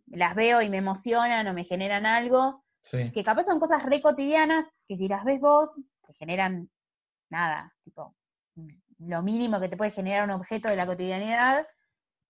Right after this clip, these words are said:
Speaker 1: y obviamente la, las realidades y las visiones están em-, empapadas y empañadas por cuáles fueron nuestras experiencias, que son lo que nos forman a nosotros,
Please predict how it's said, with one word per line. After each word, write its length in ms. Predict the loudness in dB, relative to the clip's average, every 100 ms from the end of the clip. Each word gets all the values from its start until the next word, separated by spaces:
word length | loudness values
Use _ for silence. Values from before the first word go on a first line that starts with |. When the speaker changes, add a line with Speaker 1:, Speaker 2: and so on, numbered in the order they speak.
| _ _
Speaker 1:
y 120 | 0 4
obviamente 760 | 4 4 0 0 -2 -2 -10 _ -20 _ _ _
la, 380 | -4 0 0 -2
las 220 | -4 -2
realidades 560 | 2 2 6 6 4 2
y 20 |
las 120 | -2
visiones 560 | -2 0 0 0 0 -6
están 380 | -20 -8 -4 -4
em-, 220 | -4 -8 -14 -16
empapadas 800 | -12 -4 -2 2 4 4 2 0
y 40 |
empañadas 840 | -6 -4 -4 -2 0 0 -2 -10 _ _
por 260 | -16 -16 _ _
cuáles 320 | -2 -2 -4
fueron 220 | -4 -4
nuestras 260 | -4 -6 -10
experiencias, 600 | -12 _ -4 -2 -4 -8
que 100 | -8
son 140 | -4 -2
lo 100 | -2
que 80 | -4
nos 140 | -2
forman 300 | -2 0 -2
a 160 | -4 -8
nosotros, 480 | -8 -6 -6 -10